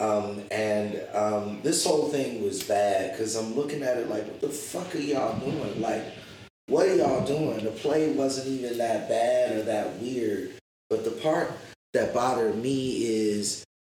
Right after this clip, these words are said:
you got a man who can bench press four or five hundred pounds, and he is wielding a helmet as a weapon, basically.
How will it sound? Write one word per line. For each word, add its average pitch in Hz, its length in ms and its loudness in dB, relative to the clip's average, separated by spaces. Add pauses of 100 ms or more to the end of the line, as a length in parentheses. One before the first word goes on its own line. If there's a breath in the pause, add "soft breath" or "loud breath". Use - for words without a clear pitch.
(240)
you 165 280 0
got 151 340 4
a 123 100 0
man 127 380 0
who 123 120 0
can 107 300 -2
bench 117 400 -2
press 110 380 0
four 117 340 -2
or 113 60 -2
five 117 380 0
hundred 101 300 -6
pounds, 104 680 -4 (380)
and - 80 -6
he 143 140 2
is 117 220 2
wielding 117 500 2
a 95 80 -6
helmet 107 640 -4 (500)
as 101 220 0
a - 60 -4
weapon, - 580 -4 (160)
basically. 101 580 -4